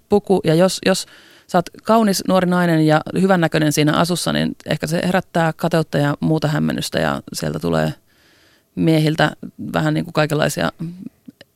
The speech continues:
kommentteja ja sit muutama nainenkin saattaa innostua vähän huutelemaan. Toisaalta,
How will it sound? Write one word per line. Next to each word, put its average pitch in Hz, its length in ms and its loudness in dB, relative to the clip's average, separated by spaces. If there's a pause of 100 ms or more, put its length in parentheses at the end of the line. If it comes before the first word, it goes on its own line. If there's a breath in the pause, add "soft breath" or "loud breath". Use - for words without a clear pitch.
(340)
kommentteja 151 520 0
ja 82 140 -2 (120)
sit - 180 -8
muutama 80 300 -2
nainenkin 147 320 -2
saattaa - 300 -6
innostua 156 300 -4
vähän 151 160 -2
huutelemaan. 156 440 0 (360 loud breath)
Toisaalta, 185 520 2